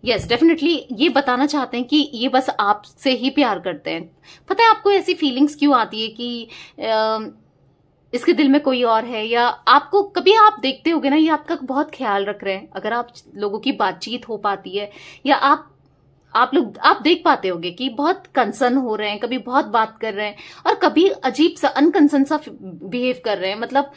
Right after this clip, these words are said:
अ, कोई मतलब ही नहीं है, ठीक है। अचानक से चुप, अचानक से ऐसे दिखाते हैं जैसे ये आपको जानते ही ना हो, जैसे आप दोनों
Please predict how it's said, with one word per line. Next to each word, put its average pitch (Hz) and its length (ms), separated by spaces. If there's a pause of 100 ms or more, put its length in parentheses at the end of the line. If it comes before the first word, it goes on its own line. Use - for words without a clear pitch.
(340)
अ, 240 260 (320)
कोई 480 140
मतलब 254 340
ही 269 100
नहीं 196 260
है, 175 160 (120)
ठीक 269 160
है। 339 120
अचानक 403 480
से 381 120
चुप, 285 380
अचानक 339 440
से 392 140
ऐसे 262 420
दिखाते 269 480
हैं 285 240 (360)
जैसे 277 320
ये 339 160
आपको 320 340
जानते 208 420
ही 208 80
ना 202 120
हो, 170 220
जैसे 269 280
आप 247 320
दोनों 277 380